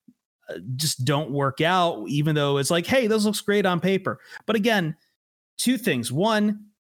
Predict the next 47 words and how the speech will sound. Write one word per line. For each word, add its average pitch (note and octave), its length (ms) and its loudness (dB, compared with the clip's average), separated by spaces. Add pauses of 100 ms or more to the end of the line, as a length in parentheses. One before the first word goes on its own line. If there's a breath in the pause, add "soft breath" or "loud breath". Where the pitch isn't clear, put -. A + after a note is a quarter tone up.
(140)
the B2+ 80 -2
price G#3 760 0 (920)
ain't E3 240 -2
that D#3 260 0
bad, C3+ 280 2
Chief. B2 380 -4 (380)
It's - 80 -12
a G#2+ 60 -8
pretty D#3+ 260 -2
damn C#3+ 260 0
good C3 200 -2
price A#2+ 340 -2
to C3 100 -2
give A2+ 220 -4
up. A2 260 -4
The A2+ 300 -4
Cowboys C#3 480 0
are B2 60 -2
desperate B2 480 -2
to A#2+ 80 -6
get A#2+ 120 -4
whatever A#2+ 240 -2
they A2+ 140 -4
can. B2 560 -2 (540 loud breath)
And E3+ 640 0 (920)
I E3+ 560 0 (100)
just, E3+ 220 -4
these E3+ 180 0
are - 20 0
the E3+ 60 0
kind F3 220 2
of E3 80 2
moves E3 180 2
you C#3 60 0
wanna C#3 180 2
make B2 220 0
right G#2 160 -6
now. G2+ 240 -8 (440)
Like, A2 240 -6
i-, C#3+ 40 -2 (100)
if C#3+ 140 0
you G3 140 2
are F#3+ 100 0
serious G#3 480 0
about F3 180 0
saying, F#3 320 0
"Hey, E3 440 0